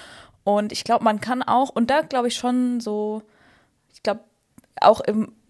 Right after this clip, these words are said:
beruflichen Kontext finde ich's dann oft auch hilfreich, das auch zu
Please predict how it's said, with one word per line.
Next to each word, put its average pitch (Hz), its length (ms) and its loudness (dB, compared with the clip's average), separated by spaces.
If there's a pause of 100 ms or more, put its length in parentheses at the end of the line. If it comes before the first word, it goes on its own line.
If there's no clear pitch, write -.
(120)
beruflichen 214 540 -4
Kontext 202 380 -4
finde 226 140 0
ich's 220 80 -8
dann 220 140 -2
oft 233 180 -2
auch 240 120 -2
hilfreich, 254 380 2
das - 140 -10
auch - 160 -2
zu - 320 -10